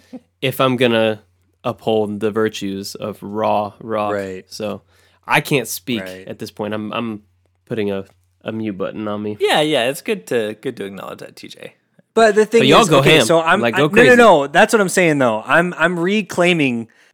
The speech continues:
Speaker 2: myself on the show 'cause that's a fun idea, and I don't really wanna dive into it. I just, it's funny that it's spelled wrong. <laughs> That's all I got.
Speaker 3: It's more iconic being spelled wrong. I'm, like,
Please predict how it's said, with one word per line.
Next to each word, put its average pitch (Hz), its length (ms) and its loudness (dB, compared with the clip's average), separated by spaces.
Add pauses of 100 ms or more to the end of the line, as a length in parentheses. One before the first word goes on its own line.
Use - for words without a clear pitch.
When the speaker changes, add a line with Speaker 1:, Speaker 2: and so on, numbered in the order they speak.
(200)
Speaker 2:
myself 135 560 2
on 123 80 2
the 117 100 -2
show 110 180 0
'cause 117 160 -6
that's 123 200 0
a - 20 -2
fun 135 220 0
idea, 120 300 2
and 107 100 -2
I 110 60 0
don't 127 200 0
really 110 240 -2
wanna 101 240 -4
dive 98 260 -4
into 98 220 -10
it. - 140 -16 (100)
I 110 140 -4
just, 104 380 -10
it's 110 200 -8
funny 107 300 -4
that 98 140 -6
it's - 340 -12 (320)
spelled 107 320 -8
wrong. 98 260 -16 (320)
<laughs> - 500 -20
That's 113 200 -10
all 120 120 -2
I 110 60 -6
got. 110 380 -8 (240)
Speaker 3:
It's 127 180 -8
more 180 280 0
iconic 101 560 -2
being 98 220 -10
spelled 101 280 -6
wrong. 107 280 -6
I'm, 143 140 0
like, 196 220 4